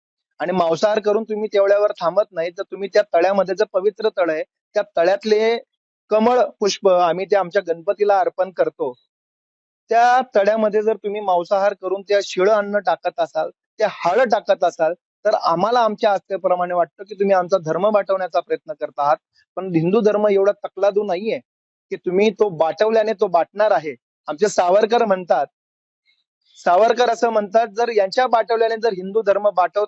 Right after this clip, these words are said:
असेल, तर मी अख्खा मुसलमान जरी खाल्ला, तरी मी बाटणार नाही."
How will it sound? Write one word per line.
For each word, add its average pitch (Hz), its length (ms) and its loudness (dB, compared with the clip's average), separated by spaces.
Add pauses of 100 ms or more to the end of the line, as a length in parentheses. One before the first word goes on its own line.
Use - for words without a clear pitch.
(180)
असेल, 185 400 0 (400)
तर 220 180 2
मी 214 240 2
अख्खा 220 380 -2
मुसलमान 247 640 -2
जरी 247 220 0
खाल्ला, 190 380 0 (320)
तरी 202 120 0
मी 220 180 2
बाटणार 214 440 -2
नाही." 202 200 0